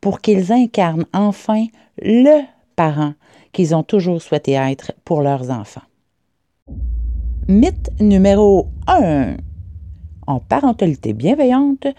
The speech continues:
le parent doit toujours être à l'écoute des émotions de son enfant.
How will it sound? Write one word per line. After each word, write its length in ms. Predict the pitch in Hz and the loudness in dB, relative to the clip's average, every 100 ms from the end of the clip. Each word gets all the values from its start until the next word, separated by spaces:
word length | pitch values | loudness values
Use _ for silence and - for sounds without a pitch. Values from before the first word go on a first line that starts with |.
| - - - | -16 -12 -2
le 140 | 165 | 2
parent 320 | 180 185 233 | 2 2 2
doit 240 | 185 151 156 | 2 0 0
toujours 640 | - 285 269 226 202 160 - | -2 -2 0 2 2 -2 -4
être 260 | 143 - | -4 0
à 40 | 240 | 0
l'écoute 460 | 220 - 226 - - | 0 -2 -6 -4 -8
des 320 | 139 139 135 | -2 -2 0
émotions 480 | 202 190 160 190 202 | 2 2 0 -2 -2
de 140 | 135 | -2
son 340 | 127 - 190 185 | -4 -2 -2 0
enfant. 440 | 139 123 - - | -2 -4 -8 -16